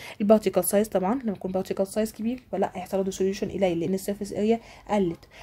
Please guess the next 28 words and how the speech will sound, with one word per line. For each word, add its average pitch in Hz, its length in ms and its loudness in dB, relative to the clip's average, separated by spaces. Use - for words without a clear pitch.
اما 240 120 8
بالعكس 185 420 0
لما 196 60 -4
يكون 208 140 -6
بارتيكل 208 300 0
سايز 214 220 4
صغننه 196 480 6
هيحصل 202 220 2
لها 190 100 4
ديسوليوشن 202 920 0
بسرعه 240 420 2
لان 214 220 2
زودت 196 260 2
السيرفيس 202 380 -2
اريا. 165 180 -4
كريستال 214 360 2
فورم 202 300 4
ايه 185 100 0
اخبار؟ 202 400 2
هو 175 260 4
ستيبل 240 440 -2
ولا 185 240 4
ميتا 214 200 2
ستيبل 226 380 2
ولا 170 220 2
امورفس 214 400 0
ولا 190 180 0
ايه؟ 202 220 2